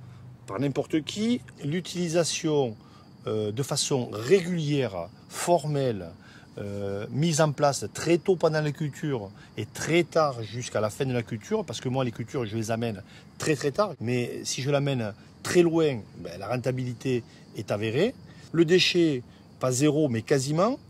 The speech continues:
Euh, le second, le produit second, je n'en ai quasiment pas.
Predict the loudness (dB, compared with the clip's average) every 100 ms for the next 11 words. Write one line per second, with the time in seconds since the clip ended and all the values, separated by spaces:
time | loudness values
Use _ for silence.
0 | -20 -20 -16 -2 2 4 6 6 4 2
1 | 4 4 4 2 6 6 4 0 -4 -6
2 | -6 -6 0 0 2 2 4 2 2 -2
3 | 0 0 0 0 0 0 2 0